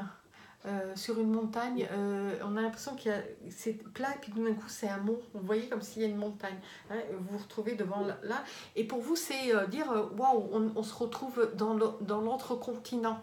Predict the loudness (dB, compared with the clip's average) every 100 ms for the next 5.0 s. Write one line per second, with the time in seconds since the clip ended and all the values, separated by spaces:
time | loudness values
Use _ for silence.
0 | -10 -18 -16 -4 -2 0 0 0 0 0
1 | 0 0 -2 -2 0 0 0 0 0 0
2 | 0 -2 -4 0 0 0 0 -2 -2 -4
3 | -6 -4 -4 -6 -12 -14 -6 -2 2 2
4 | 2 0 0 -2 -2 -4 -2 2 2